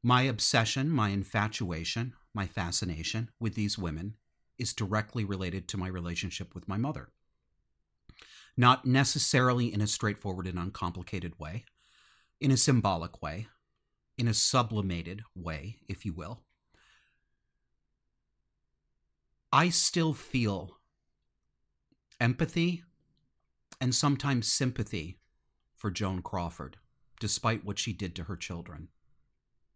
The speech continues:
That doesn't excuse what she did to her children.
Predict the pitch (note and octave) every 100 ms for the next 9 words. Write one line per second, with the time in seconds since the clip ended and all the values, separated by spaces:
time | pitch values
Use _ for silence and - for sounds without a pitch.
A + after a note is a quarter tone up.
0 | _ _ _ _ _ _ - _ _ _
1 | _ _ _ _ _ _ _ - D#3+ E3+
2 | D3 B2+ - D3+ D#3 G#2+ - F2 E2 -
3 | D#2+ - E2 D2 C#2+